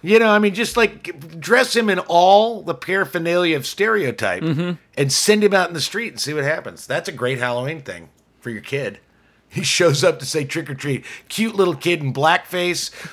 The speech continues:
Speaker 1: with, with <laughs>
Speaker 2: My God.
Speaker 1: That's, that would be the most horrifyingly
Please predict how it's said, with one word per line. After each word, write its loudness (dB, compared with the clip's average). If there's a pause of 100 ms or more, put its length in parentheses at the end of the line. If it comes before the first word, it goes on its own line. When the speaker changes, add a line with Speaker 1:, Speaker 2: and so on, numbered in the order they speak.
(140)
Speaker 1:
with, 0 (300)
with 0 (760)
<laughs> 0
Speaker 2:
My 2
God. 2
Speaker 1:
That's, 4 (600)
that 6
would 0
be -2
the -8
most 2
horrifyingly 0